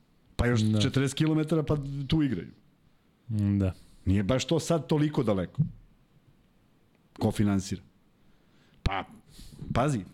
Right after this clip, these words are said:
Speaker 1: znaš ko finansira?
Speaker 2: Ali
Speaker 1: Onaj
Speaker 2: za-,
Speaker 1: ko
Speaker 2: zato
Speaker 1: ima
Speaker 2: i misliš istog zapada ne bi bilo tih
Speaker 1: Tako je, tako je.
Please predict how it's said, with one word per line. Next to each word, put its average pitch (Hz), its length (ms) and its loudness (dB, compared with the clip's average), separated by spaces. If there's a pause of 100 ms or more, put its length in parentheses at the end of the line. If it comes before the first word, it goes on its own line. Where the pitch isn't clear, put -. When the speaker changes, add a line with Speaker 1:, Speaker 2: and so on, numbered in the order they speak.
(360)
Speaker 1:
znaš 135 220 0
ko 196 120 0
finansira? 135 460 0
Speaker 2:
Ali 131 120 2
Speaker 1:
Onaj 196 140 2
Speaker 2:
za-, 170 40 -4
Speaker 1:
ko 175 60 2
Speaker 2:
zato 240 160 2
Speaker 1:
ima 247 120 2
Speaker 2:
i 214 60 2
misliš 220 300 0
istog 190 260 0
zapada 180 400 0
ne 170 120 2
bi 165 60 2
bilo 160 220 2
tih 147 420 -2
Speaker 1:
Tako 135 320 0
je, - 100 -2
tako - 400 -6
je. - 60 -2